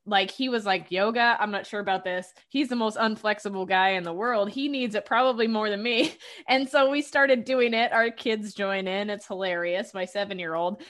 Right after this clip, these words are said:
Uh, <laughs> but, you know, we do it. And now he's like, "I love doing that. I feel so, like,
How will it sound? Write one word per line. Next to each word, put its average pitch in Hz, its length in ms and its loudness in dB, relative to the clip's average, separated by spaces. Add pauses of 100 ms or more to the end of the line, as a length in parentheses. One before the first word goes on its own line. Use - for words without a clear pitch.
(140)
Uh, 202 360 6 (260)
<laughs> - 280 -18
but, 254 320 4
you 277 100 -2
know, 254 160 4
we 262 180 -4
do 262 220 -2
it. 320 160 4
And 240 120 2
now 269 160 2
he's 285 160 -4
like, 226 240 2
"I 392 80 2
love 311 300 0
doing 294 200 -4
that. 180 220 -2
I 180 80 -2
feel 262 240 -8
so, 262 220 -2
like, 214 280 0